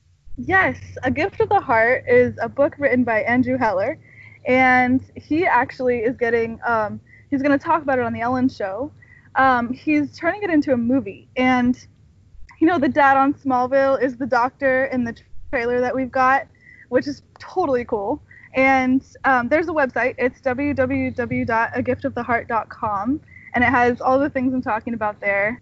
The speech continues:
It's a really, really inspiring story, and I think you know how I feel about inspiring stories.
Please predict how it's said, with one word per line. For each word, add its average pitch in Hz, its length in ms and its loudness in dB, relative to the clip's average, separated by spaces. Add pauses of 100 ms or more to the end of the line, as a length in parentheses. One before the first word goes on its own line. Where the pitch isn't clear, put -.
(120)
It's - 160 -4
a 330 60 0
really, 294 580 0
really 269 480 0
inspiring 226 640 0
story, 208 720 -4
and 240 140 2
I 233 80 2
think 269 180 2
you 262 60 4
know 247 120 4
how 269 60 4
I 220 180 0
feel 233 120 -4
about 196 180 -10
inspiring 196 400 -6
stories. 196 380 -8